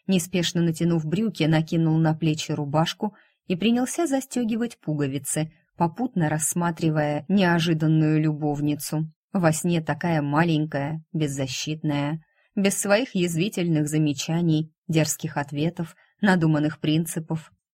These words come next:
«Сколько ей лет?» — Захария задумался,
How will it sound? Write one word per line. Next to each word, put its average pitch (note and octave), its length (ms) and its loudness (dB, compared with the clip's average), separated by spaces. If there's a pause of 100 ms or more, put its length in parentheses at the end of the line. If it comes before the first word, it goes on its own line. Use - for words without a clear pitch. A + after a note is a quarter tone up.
«Сколько F4 480 0
ей C4+ 400 2
лет?» — D3 360 0 (280)
Захария E3 600 2
задумался, D#3 880 0